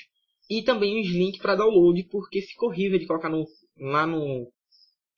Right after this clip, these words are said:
próprio YouTube. Eu prefiro colocar o link da página e você vai ser redirecionado pra, pra cá. E ficaria, no caso, mais fácil pra você ver os links pra download. Então, ok, galera?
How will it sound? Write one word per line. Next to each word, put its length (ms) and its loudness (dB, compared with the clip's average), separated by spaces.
próprio 300 0
YouTube. 240 -4
Eu 60 -2
prefiro 300 -4
colocar 500 2
o 160 4
link 220 0
da 100 2
página 440 2
e 60 -4
você 200 -2
vai 100 -2
ser 80 -8
redirecionado 500 -2
pra, 120 -10
pra 140 0
cá. 360 4
E 120 -4
ficaria, 440 0
no 120 -4
caso, 260 0
mais 200 -4
fácil 320 -2
pra 100 0
você 240 -2
ver 320 0
os 140 -4
links 380 -6
pra 160 -2
download. 600 -2
Então, 120 2
ok, 120 0
galera? 320 0